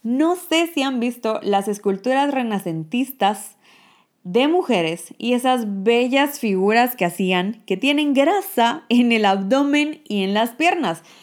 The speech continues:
y que si las transformáramos en mujeres hoy en día, serían mujeres bastante normales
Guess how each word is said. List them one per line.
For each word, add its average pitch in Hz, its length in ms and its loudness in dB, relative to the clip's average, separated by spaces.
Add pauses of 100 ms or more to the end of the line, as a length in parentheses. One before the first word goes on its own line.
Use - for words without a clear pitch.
(160)
y 220 100 -6
que 226 160 -2
si 247 100 -4
las 247 180 0
transformáramos 269 760 -2
en 277 100 -2
mujeres 262 680 0
hoy 277 200 0
en 285 140 -4
día, 202 400 -2 (280)
serían 320 400 0
mujeres 320 420 0
bastante 285 480 -2
normales 254 920 0